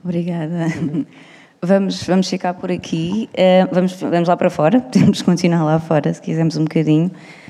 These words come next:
Ehm, são reflexões finais minhas, eh, de, de, desta escuta que fiz.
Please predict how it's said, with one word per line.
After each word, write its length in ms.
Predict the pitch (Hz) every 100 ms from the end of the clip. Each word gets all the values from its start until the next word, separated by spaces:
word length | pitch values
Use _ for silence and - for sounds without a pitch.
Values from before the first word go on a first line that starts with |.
| - -
Ehm, 640 | 185 190 185 180 175 170 - - - - _ _ _ - -
são 240 | 170 175
reflexões 640 | - - 202 190 196 196
finais 720 | 190 190 180 170 190 247 - - -
minhas, 640 | 175 170 170 175 175 - - - - _ _
eh, 120 | - -
de, 420 | - - 156 147
de, 180 | - 143
desta 460 | 117 147 156 -
escuta 440 | 160 - 160 - 160
que 200 | 160 -
fiz. 760 | - 180 175 185 202 - -